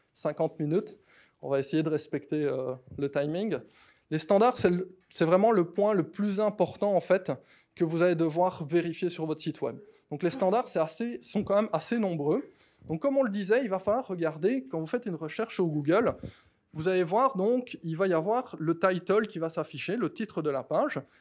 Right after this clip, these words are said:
et puis le meta description. S'il n'y a pas de meta description, il va aller chercher dans la page, à un endroit, normalement souvent au début de la page,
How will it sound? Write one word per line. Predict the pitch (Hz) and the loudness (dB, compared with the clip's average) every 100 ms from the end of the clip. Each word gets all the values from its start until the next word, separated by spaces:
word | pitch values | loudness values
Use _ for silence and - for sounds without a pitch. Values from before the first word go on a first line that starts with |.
| - | -8
et | 156 | -6
puis | 190 233 | 0 4
le | 185 | 4
meta | 196 214 | 4 0
description. | 196 190 - 180 151 131 123 | 0 -2 -4 -4 -4 -4 -8
S'il | - 202 | -8 -2
n'y | 214 | 0
a | |
pas | 202 | 0
de | 190 | -4
meta | 175 175 | -4 -4
description, | 170 156 156 151 196 226 | -6 -8 -14 -12 -12 -8
il | 165 | -2
va | 156 | 0
aller | 156 | 0
chercher | 147 156 - | -2 -8 -8
dans | 170 160 | -6 -2
la | 147 | -2
page, | 143 156 208 - _ _ _ - | 0 -2 -2 -6 _ _ _ -6
à | |
un | 143 147 | -4 -4
endroit, | 147 147 151 170 165 _ | -6 -4 -2 -2 -6 _
normalement | 139 135 139 151 | -14 -10 -10 -10
souvent | - 147 143 | -10 -12 -10
au | |
début | 151 147 | -10 -8
de | 156 | -6
la | 139 | -6
page, | 151 185 220 | -4 -4 -4